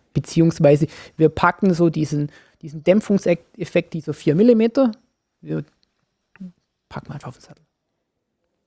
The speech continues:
Was hat, was, was, was hat das in der Hose zu suchen? Weil es war nicht für uns damals auch, und das nach wie vor ist es schon, äh, also in der Produktion ein Aufwand,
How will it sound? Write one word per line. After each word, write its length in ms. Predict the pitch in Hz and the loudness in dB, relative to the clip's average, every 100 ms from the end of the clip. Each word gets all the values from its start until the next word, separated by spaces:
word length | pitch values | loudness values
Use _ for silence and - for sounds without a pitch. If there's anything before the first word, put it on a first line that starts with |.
| _ _ _ _ _ _ _ | _ _ _ _ _ _ _
Was 180 | 151 143 | -6 -4
hat, 100 | 170 | 0
was, 200 | 175 175 | 0 2
was, 220 | 180 180 | 0 0
was 220 | 180 185 190 | 0 0 0
hat 120 | 185 | -4
das 120 | 175 | -6
in 60 | 170 | -4
der 100 | 156 | -2
Hose 220 | 165 165 | -4 -6
zu 120 | - | -12
suchen? 320 | - 151 - _ _ - | -16 -16 -18 _ _ 0
Weil 100 | 170 | 2
es 120 | 180 196 | 4 4
war 80 | |
nicht 160 | 202 196 | 2 0
für 80 | 202 | 0
uns 200 | 208 269 | 0 2
damals 300 | 277 208 175 | 2 0 0
auch, 160 | 156 - _ _ - | -2 -2 _ _ -4
und 140 | 160 | -2
das 100 | 156 | 0
nach 220 | 151 151 | 0 0
wie 40 | 151 | -4
vor 280 | - - | 0 2
ist 100 | 269 | 2
es 100 | 170 | 0
schon, 580 | - 196 233 196 - - | -4 -2 -2 -4 -6 -12
äh, 20 | - _ _ _ | -14 _ _ _
also 180 | - - | -6 -4
in 60 | 143 | -2
der 80 | 123 | 0
Produktion 480 | - 139 - 196 | 2 2 2 0
ein 40 | 185 | 4
Aufwand, 520 | 196 247 - 185 | 2 2 2 2